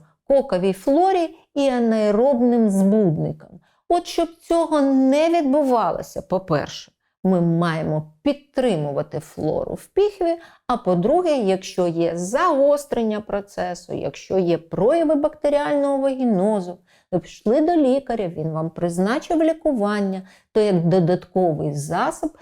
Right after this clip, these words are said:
ви можете використовувати гель для інтимної гігієни, який допоможе відновитися флорі.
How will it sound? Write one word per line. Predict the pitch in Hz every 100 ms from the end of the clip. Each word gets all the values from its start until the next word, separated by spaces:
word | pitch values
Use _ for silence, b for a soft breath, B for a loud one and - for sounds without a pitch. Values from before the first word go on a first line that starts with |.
| b -
ви | 175
можете | 175 233 - - 165
використовувати | 156 156 151 156 - 160 156 156 175
гель | 165 196 151 147
для | 151
інтимної | 151 151 160 156 175 214
гігієни, | 254 262 320 359 427 392
який | 330 320 311 294 240
допоможе | 285 277 - 220 202 233 349 349 370 b b -
відновитися | 220 196 190 190 240 285 226 - 180
флорі. | - - - -